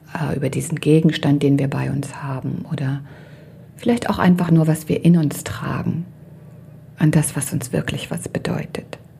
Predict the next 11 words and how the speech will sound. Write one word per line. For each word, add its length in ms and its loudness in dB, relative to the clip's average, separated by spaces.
Wir 160 2
wollen 260 6
doch 140 2
nicht 260 4
Sklave 760 2
unserer 460 2
Emotionen 840 2
werden, 480 -8
uns 160 0
provozieren 840 2
lassen, 460 -8